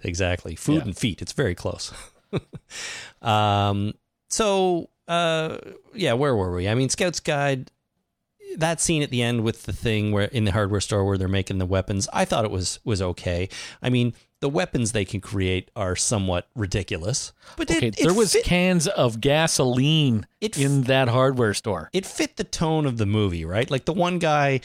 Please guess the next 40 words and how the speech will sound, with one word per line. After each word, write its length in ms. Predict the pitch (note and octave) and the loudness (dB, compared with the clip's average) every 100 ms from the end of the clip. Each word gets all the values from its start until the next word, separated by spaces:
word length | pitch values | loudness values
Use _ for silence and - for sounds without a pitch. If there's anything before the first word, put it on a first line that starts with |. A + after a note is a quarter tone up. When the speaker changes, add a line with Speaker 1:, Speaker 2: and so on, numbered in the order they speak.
| - - - _ - | -8 -20 -20 _ -8
Speaker 1:
it's 160 | - | -6
kind 260 | - E3 F3+ | -2 0 0
of 100 | D3 | 0
like 220 | C3+ - | -2 0
a, 420 | G2 F#2 F2 G#2 E4 G4 - - - | 0 2 0 -2 -6 -14 -16 -20 -16
the, 440 | E2+ D#3 C3 D3 | -14 -10 -8 -4
the, 460 | C#3 - - A2+ F#2+ - _ - A#2 | -4 -6 -6 -4 -6 -8 _ -20 -14
the, 160 | C3 C#3 | -10 -2
with 200 | C3+ - | -2 0
the 120 | A#2 | -2
th-, 360 | - - - - | -4 -20 -18 -12
thing 260 | - D3+ C#3+ | -2 0 2
that 80 | A2+ | 0
was 80 | |
shooting 380 | - C#3 B2 A2 | 0 2 2 2
balls. 500 | F#2+ F#2+ E2+ D#2+ - - | 2 2 2 -2 -6 -4
He 120 | A#2+ | 0
was 100 | A2+ | 2
shooting, 280 | - F3 D3+ | 2 2 2
like, 180 | A2+ - | 0 -2
cue 180 | - C#3 | 0 0
balls 340 | A2 E2+ E2+ | 0 -2 -4
or 60 | F#2 | -4
something. 460 | - E2+ - E2+ - _ - - | -4 -4 -6 -14 -16 _ -14 -6
Speaker 2:
Yeah. 120 | G2 - _ | -6 -6 _
Speaker 1:
Right? 220 | - A2 B2+ | -2 0 2
And 160 | A#2+ | 0
they, 100 | B2 | 0
they 160 | A#2+ B2+ | 0 2
were 100 | B2 | 2
just 240 | F#3 - | 0 -2
mowing 500 | A#2 A2 A#2 A2+ A2+ | -2 2 4 4 2
down 260 | G#2 G2+ G2+ | 2 0 0
zombies 360 | G2+ G#2 G2 F2+ | 0 0 -2 -4
with 120 | F2+ | -4
his, 300 | D3+ G#2 - | -6 -8 -8
his 180 | F#2+ F#2 | -6 -6
pool 360 | - - A#2+ A2+ | -4 0 2 2
ball 260 | F2+ E2+ | 2 0
shooter, 420 | - - F#2 D#2+ | -2 -2 -2 -4